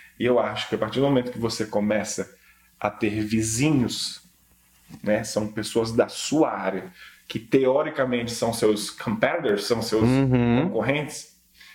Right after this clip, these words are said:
Speaker 1: se você se une a eles de alguma maneira, nem que seja no de graça,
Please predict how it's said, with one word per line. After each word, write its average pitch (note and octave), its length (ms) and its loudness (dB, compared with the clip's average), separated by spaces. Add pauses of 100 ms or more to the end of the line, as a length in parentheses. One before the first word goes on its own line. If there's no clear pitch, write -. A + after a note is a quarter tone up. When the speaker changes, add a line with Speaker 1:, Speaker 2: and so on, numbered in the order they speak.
(140)
Speaker 1:
se - 180 -2
você B2+ 380 2
se E3 380 0
une D#3+ 360 4
a C3 100 4
eles B2 220 2
de C3 100 4
alguma C3+ 380 2
maneira, B2+ 440 2
nem E3+ 360 2
que E3+ 180 0
seja C#3 600 0 (540)
no C#3+ 220 2
de C#3+ 120 2
graça, A#2+ 720 0